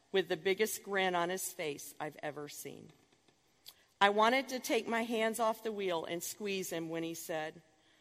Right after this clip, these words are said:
"I found the note in my lunch,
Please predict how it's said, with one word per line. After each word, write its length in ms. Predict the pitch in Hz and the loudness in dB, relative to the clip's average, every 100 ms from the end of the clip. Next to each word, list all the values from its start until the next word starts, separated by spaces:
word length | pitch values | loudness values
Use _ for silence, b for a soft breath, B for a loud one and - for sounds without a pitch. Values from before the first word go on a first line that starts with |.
| b b b _ | b b b _
"I 80 | 196 | 0
found 400 | - 240 240 262 | 6 6 6 4
the 80 | 240 | 2
note 300 | 226 226 233 | 2 4 2
in 80 | 220 | 0
my 160 | 214 | 0
lunch, 580 | 208 185 160 - - - | 2 2 2 -2 -8 -10